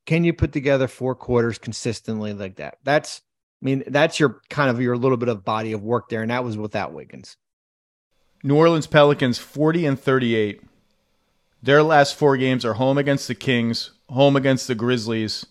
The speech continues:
Speaker 2: home against the Knicks. Now, the Grizzlies and the, all three of those teams a week and a half ago were like, "Boy, they might urgently need those games," and now that may not be the case anymore. And then at Minnesota, who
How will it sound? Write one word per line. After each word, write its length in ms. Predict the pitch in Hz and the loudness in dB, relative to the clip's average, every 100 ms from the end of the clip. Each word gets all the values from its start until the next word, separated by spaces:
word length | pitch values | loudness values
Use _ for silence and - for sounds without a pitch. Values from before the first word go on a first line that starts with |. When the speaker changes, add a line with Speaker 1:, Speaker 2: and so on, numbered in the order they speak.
| _ | _
Speaker 2:
home 240 | - 139 139 | 0 2 4
against 360 | 131 127 - | 2 0 -2
the 80 | 120 | -4
Knicks. 420 | 117 147 131 - | 0 0 0 -2
Now, 140 | 123 123 | 0 0
the 100 | 120 | 0
Grizzlies 480 | 123 233 240 214 175 | 0 0 2 -2 -2
and 120 | 156 | -2
the, 220 | 147 151 | -2 4
all 200 | 156 226 | 6 6
three 280 | 226 202 190 | 2 2 6
of 80 | 156 | 8
those 260 | 139 127 | 6 4
teams 400 | - 131 127 107 - | 0 2 0 -2 -2
a 80 | 135 | -2
week 240 | 135 156 | 0 -2
and 80 | 156 | -2
a 40 | 123 | 0
half 260 | 127 139 | 0 0
ago 160 | - 147 | 2 2
were 120 | 135 | 4
like, 200 | 120 98 | 2 0
"Boy, 140 | 127 127 | 0 0
they 160 | 123 | 2
might 200 | 135 123 | 2 0
urgently 680 | - 123 123 135 135 143 135 _ _ _ | -2 -6 -4 -4 -2 -2 -4 _ _ _
need 260 | 131 143 135 | 2 2 6
those 220 | 143 131 | 6 6
games," 320 | 139 143 127 | 4 4 2
and 160 | 113 127 | 2 4
now 220 | 127 131 | 6 6
that 200 | 127 117 | 4 4
may 120 | 123 | 2
not 200 | 117 117 | 2 2
be 100 | 117 | 0
the 100 | 104 | -6
case 280 | 123 120 - | -6 -6 -4
anymore. 380 | 131 139 147 147 - - - - _ | -2 0 -2 -4 -14 -20 -20 -20 _
And 140 | 143 143 | 4 6
then 140 | 135 | 4
at 320 | - 151 143 | 4 4 4
Minnesota, 720 | 143 135 - 156 156 135 117 - - - _ _ _ | 2 0 0 4 4 6 6 4 -6 -20 _ _ _
who 500 | - 143 135 120 - | -2 0 2 -2 -6